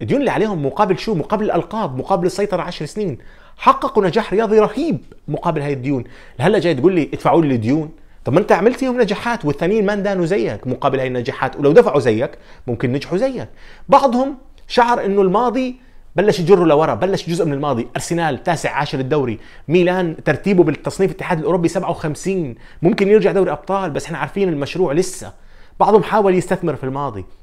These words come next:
هم كل واحد عنده هدف منهم، بعضهم حاول يزيد فلوسه، حاول يزيد قيمته التجارية،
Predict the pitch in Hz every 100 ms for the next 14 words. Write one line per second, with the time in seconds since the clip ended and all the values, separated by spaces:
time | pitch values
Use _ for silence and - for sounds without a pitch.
0 | - 202 254 - 240 - 165 170 143 151
1 | - 147 131 156 240 240 - 220 147 135
2 | 156 - 123 139 135 - 127 120 131 -
3 | 123 120 - 104 113 180